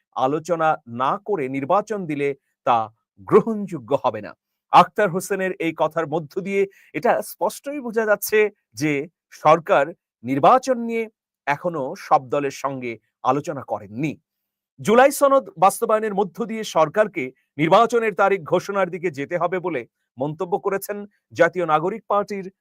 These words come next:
সদস্য সচিব আখতার হোসেন। তিনি বলেছেন,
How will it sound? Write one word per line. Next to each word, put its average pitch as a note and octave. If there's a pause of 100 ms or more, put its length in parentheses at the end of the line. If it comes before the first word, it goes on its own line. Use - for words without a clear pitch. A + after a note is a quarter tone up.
(160)
সদস্য E3
সচিব D#3 (260)
আখতার C#3
হোসেন। G#2
তিনি C3
বলেছেন, D#3+